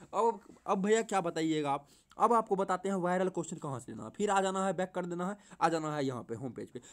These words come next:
अब देखिए यहाँ पे सर्च बटन आपको देखने को मिलेगा, जहाँ भी आप रहिएगा ना, ये वेबसाइट पे आइएगा तो आपको सर्च बटन देखने को मिल जाएगा। आपको दिखा देते हैं किस तरह रहेगा, देखिए इस तरह से,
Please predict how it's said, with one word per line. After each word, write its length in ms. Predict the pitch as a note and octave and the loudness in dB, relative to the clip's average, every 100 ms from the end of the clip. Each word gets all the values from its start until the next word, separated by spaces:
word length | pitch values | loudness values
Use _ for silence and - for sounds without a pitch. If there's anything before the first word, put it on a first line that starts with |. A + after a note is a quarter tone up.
| - | 0
अब 140 | G3+ | 2
देखिए 200 | G3+ A#3 | 2 4
यहाँ 120 | A3+ A3 | 4 2
पे 80 | |
सर्च 300 | G#3+ A#3 A#3 | 0 2 2
बटन 240 | G#3+ G#3+ G#3 | 2 0 2
आपको 180 | F#3+ F#3+ | 2 2
देखने 220 | F3+ F3+ | 0 0
को 120 | F3 | 0
मिलेगा, 260 | E3 E3+ F3 | 0 0 0
जहाँ 240 | E3+ F3+ | 0 -2
भी 120 | F3+ | 0
आप 140 | F3 F3 | 0 0
रहिएगा 280 | E3+ G#3+ | 2 2
ना, 80 | F#3+ | 2
ये 240 | D3 C#3+ C#3+ | 0 0 0
वेबसाइट 320 | D3 E3 D3+ | -2 -4 -4
पे 80 | C#3+ | -2
आइएगा 300 | C3 A#2+ B2 | 0 -2 -4
तो 320 | - - - | -6 -12 -4
आपको 140 | F3 | -2
सर्च 260 | - A3 G#3 | 2 2 2
बटन 380 | F#3+ E3 E3+ E3+ | 0 0 -2 -2
देखने 220 | D#3 D#3 | -2 -2
को 80 | C#3 | -2
मिल 120 | C3+ | -2
जाएगा। 140 | C3+ | -2
आपको 280 | C3+ D3+ F3 | -2 -4 -4
दिखा 240 | D#3 D#3+ | -6 -4
देते 160 | D3 D3 | -6 -6
हैं 80 | B2+ | -8
किस 140 | B2 | -6
तरह 120 | - | -8
रहेगा, 300 | A2 G#2+ A2 | -8 -8 -8
देखिए 240 | C3 C3+ C3 | -8 -6 -6
इस 120 | C3 | -8
तरह 140 | A2 | -10
से, 180 | A2+ - | -12 -14